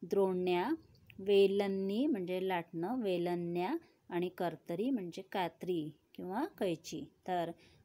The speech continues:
कर्तरी म्हणजे कर्तर्या. नंतर जलम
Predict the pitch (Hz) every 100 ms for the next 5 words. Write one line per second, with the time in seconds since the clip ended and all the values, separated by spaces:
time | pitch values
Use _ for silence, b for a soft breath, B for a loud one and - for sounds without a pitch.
0 | - 180 160 170 170 254 403 - _ 190
1 | 175 170 165 180 _ _ _ _ _ _
2 | _ - - 175 - 170 156 175 170 -
3 | B B B B B - 185 180 202 170
4 | 165 _ _ _ _ _ _ _ _ -
5 | 170 226 226 214 175